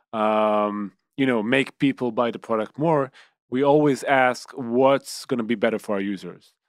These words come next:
uh, what's gonna be more delightful for them,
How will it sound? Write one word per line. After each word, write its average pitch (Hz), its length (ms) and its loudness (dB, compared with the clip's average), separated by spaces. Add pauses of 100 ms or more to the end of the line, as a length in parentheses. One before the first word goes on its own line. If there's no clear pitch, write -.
(220)
uh, 101 180 -2
what's 110 340 -2
gonna 113 180 -4
be 110 120 -2
more 110 220 -4
delightful 107 460 -6
for - 120 -8
them, 180 360 -2